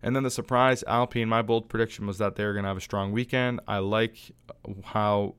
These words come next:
Ocon drives this track usually, but he was the most shocking person. He had the most track limit violations. He had, like, thirty-five seconds added on to his post-race time.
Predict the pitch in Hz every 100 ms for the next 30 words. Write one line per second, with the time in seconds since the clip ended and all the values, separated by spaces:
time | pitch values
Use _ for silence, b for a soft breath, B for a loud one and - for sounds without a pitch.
0 | - 113 - 107 101 101 104 110 113 -
1 | - 110 110 107 107 113 117 113 B B
2 | B B - 123 180 135 123 113 - 127
3 | 127 113 104 135 139 101 117 143 120 107
4 | 104 131 143 - - b b _ _ _
5 | _ _ _ _ _ _ _ _ - 139
6 | 135 135 151 - 110 107 104 110 107 -
7 | 156 131 - - - 156 147 143 135 127
8 | - 151 127 104 87 107 107 110 107 98
9 | - 131 147 101 98 - 101 95